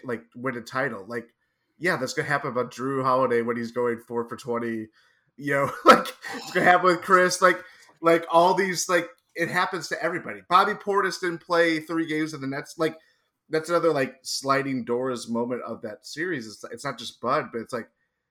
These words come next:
to your point of, like, Bobby being this, like, if he could've, you know, one year he wins a title, just walks away, like, it's not ruined.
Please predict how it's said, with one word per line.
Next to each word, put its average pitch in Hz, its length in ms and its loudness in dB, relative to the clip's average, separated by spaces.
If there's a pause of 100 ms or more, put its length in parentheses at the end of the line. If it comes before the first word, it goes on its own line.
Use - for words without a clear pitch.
(220)
to 147 100 -10
your 139 160 -4
point 139 260 -2
of, 123 100 -2
like, 117 300 -4 (400)
Bobby 123 400 0
being 120 380 -8
this, 107 200 -10
like, 104 220 -6 (720)
if 123 120 -12
he 127 100 -10
could've, 120 420 -8
you 139 140 -6
know, 117 100 -2
one 127 340 -4
year 127 220 -2
he 123 160 -8
wins 120 240 -6
a 107 60 -16
title, 117 280 -2
just 104 200 -12
walks 110 240 -8
away, 107 240 -6
like, 107 140 -14 (460)
it's 120 140 -16
not 127 220 -2
ruined. 120 300 -4